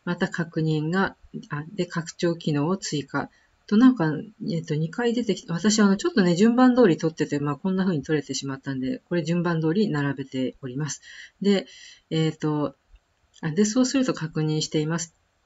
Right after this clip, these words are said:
と出てきて、はい、あの、画面に追加になりました。で、この、あの、画面になりました。この、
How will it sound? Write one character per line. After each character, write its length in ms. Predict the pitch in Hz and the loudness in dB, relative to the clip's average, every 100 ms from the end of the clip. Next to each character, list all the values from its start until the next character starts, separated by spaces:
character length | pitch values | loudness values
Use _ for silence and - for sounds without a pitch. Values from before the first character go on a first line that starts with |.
| _ | _
と 120 | - 143 | -6 -2
出 140 | 151 | -2
て 200 | 151 143 | -2 -6
き 120 | - | -6
て、 360 | - 226 208 - _ _ | 4 4 4 -2 _ _
は 140 | - 180 | -4 -2
い、 160 | - | 0
あ 100 | 147 | 0
の、 140 | 143 143 | 0 -2
画 140 | 151 | 0
面 200 | 139 135 | 0 0
に 160 | 170 165 | -2 -4
追 220 | 151 135 | -4 -4
加 140 | 147 | -2
に 80 | 143 | -2
な 100 | 139 | -2
り 100 | 139 | -2
ま 140 | 143 | -4
し 60 | 139 | -4
た。 160 | 143 - | -4 -4
で、 100 | 175 | 0
こ 140 | 240 | 4
の、 220 | 254 262 262 - - _ | 6 4 2 -12 -20 _
あ 100 | - | -6
の、 140 | 147 147 | -4 0
画 120 | 175 | 0
面 200 | 156 143 | 2 2
に 260 | 131 127 123 | 2 0 0
な 100 | 143 | -2
り 100 | 139 | -4
ま 100 | 135 | -6
し 80 | |
た。 20 | - | -4
こ 120 | |
の、 100 | 190 | -2